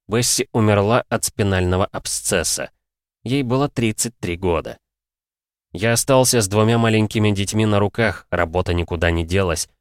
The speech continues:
вспоминал Фред двадцать пять лет спустя. Винифред переехала к моей матери, а Грэма взяла к себе сестра. Ребёнок, названный Грэмом в честь шотландского друга семьи и Фредериком в честь своего отца,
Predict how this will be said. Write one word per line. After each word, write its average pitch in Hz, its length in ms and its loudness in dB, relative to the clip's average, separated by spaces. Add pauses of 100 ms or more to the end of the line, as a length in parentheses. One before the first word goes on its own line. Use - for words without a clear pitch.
(160)
вспоминал 85 540 0
Фред 101 280 -2
двадцать 90 440 -4
пять 90 200 -4
лет 85 200 -4
спустя. - 520 -4 (520)
Винифред 135 520 2
переехала 120 500 0
к - 80 -6
моей 101 360 0
матери, 123 460 0 (260)
а 98 80 -4
Грэма 120 300 2
взяла 92 340 0
к - 60 -4
себе 78 260 -4
сестра. - 500 -2 (760)
Ребёнок, 156 420 2
названный 139 500 4
Грэмом 151 420 4
в - 80 -6
честь - 300 -4
шотландского 95 640 0
друга 98 300 0
семьи 104 540 0
и 90 280 -4
Фредериком 90 600 0
в - 80 -14
честь - 280 -4
своего 95 360 0
отца, 131 360 0